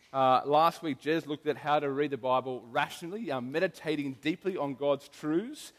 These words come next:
And today we're gonna look at how to read the Bible transformatively, or really obeying the Bible, obeying what God has said in a way that transforms your life. And here's my sort of big idea that I want you to understand today and get a, take away from, uh, this,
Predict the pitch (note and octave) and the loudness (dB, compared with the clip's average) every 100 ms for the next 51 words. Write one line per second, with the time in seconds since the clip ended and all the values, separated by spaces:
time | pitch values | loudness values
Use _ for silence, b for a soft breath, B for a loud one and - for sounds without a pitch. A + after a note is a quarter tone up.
0 | b b F#3+ G3 B3 D4+ C4+ A3+ A3 G3 | b b -12 -6 -4 -2 -2 -2 2 0
1 | - G3+ G#3 F#3 F#3+ D3+ D#3 E3+ E3 - | 0 -4 0 2 2 2 0 0 -2 -4
2 | E3+ E3+ - F3 G3 G3 D#3+ B2 F#2 - | -6 -6 -6 -2 0 2 2 -2 -8 -10
3 | b b b - A3+ B3+ C#3 - D#3+ F3 | b b b -10 -4 -2 -4 -2 0 0
4 | F3+ D3+ B2+ A#2+ A#2 A#2+ C#3+ E3+ E3+ C#3 | -4 -4 0 0 0 -2 -2 -2 -2 -2
5 | - C#3+ C3 C3+ B2+ - F3+ A#2 F2 _ | -2 -2 0 -2 -6 -4 0 0 -2 _
6 | _ b b b C3 C#3 - - D3+ C#3 | _ b b b -2 -2 -2 -6 -6 -6
7 | C#3 C3+ B2+ _ A#2+ A#2 A#2+ G#2 - - | -8 -8 -8 _ -6 0 0 -2 -6 -20
8 | - _ _ _ _ _ _ _ D#3 F3 | -20 _ _ _ _ _ _ _ -6 2
9 | G3+ G3 E3+ F#3+ D3+ b b b B2+ F#3+ | 2 2 2 0 -2 b b b -6 -4
10 | A3 F3 F3+ D3+ D3+ D#3 C#3 C#3 D3+ D3+ | -2 2 2 2 2 4 4 0 -2 -4
11 | C3+ C#3 C#3+ C3+ - C#3+ C3+ C#3 - B2+ | -6 -6 -6 -8 -8 -6 -4 -6 -4 -6
12 | B2+ C#3+ C#3 B2 B2 D3 C#3+ B2+ B2 C3+ | -4 -4 -4 -6 -8 -6 -4 0 -2 -2
13 | - B2+ A#2+ A2+ A#2 G2 A#2 | -6 -4 -4 -6 -4 -4 -6